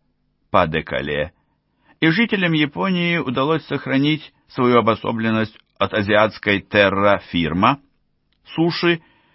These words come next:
гораздо полнее, чем англичане могли на это рассчитывать, подвергаясь нашествиям с континента Европы. Тем не менее, такую параллель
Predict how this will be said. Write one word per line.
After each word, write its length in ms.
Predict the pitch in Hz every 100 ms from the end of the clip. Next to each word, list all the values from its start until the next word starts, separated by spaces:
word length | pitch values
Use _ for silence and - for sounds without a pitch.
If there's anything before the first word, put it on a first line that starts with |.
| _ -
гораздо 480 | - 127 214 208 220
полнее, 800 | 214 214 220 175 190 208 120 90 _ _ _ _
чем 220 | - 131
англичане 600 | 127 110 117 - 127 113
могли 320 | 107 101 104
на 180 | 104 101
это 160 | 98 101
рассчитывать, 640 | 92 92 120 113 113 101
подвергаясь 600 | 98 92 95 90 101 90
нашествиям 640 | 90 87 101 95 98 98
с 60 | 90
континента 680 | - 95 101 95 95 90 95
Европы. 600 | 98 98 95 95 90 92 - _ _ _ - - - -
Тем 200 | 202 220
не 100 | 214
менее, 580 | 156 92 82 82 82 85
такую 480 | - 95 - 123 92
параллель 720 | 85 78 78 80 107 143